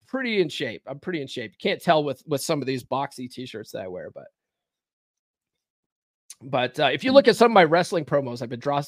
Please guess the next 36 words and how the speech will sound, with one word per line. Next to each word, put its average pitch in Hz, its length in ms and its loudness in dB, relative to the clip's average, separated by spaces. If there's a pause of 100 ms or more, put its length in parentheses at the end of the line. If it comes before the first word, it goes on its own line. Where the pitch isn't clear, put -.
(100)
dropping 139 380 0
on 127 100 -6
that, 123 220 -8
that, 131 240 -8 (120)
that 127 120 -8
jabroni 135 440 -4
Glenn 127 220 -6
Lawrence. 120 380 -8
You, 131 160 -8
you 147 140 -12
see, 175 260 -6
you 175 80 -8
see 247 140 -8
that 165 160 -2
muscle 135 320 -6
definition 113 540 -10
in 73 60 -12
there. 76 100 -12
You 160 80 -6
see - 260 -10
it. - 280 -6 (280)
<laughs> 415 300 8 (1400)
But 254 120 8
going 381 200 10
to 349 60 8
the 277 100 6
gym, 143 440 2 (200)
go 254 140 8
to 311 140 0
the 254 60 -10
gym. 220 260 6
Number 214 240 4
one, 170 420 4
get 196 200 -4
in 196 80 -6
shape. 139 420 -6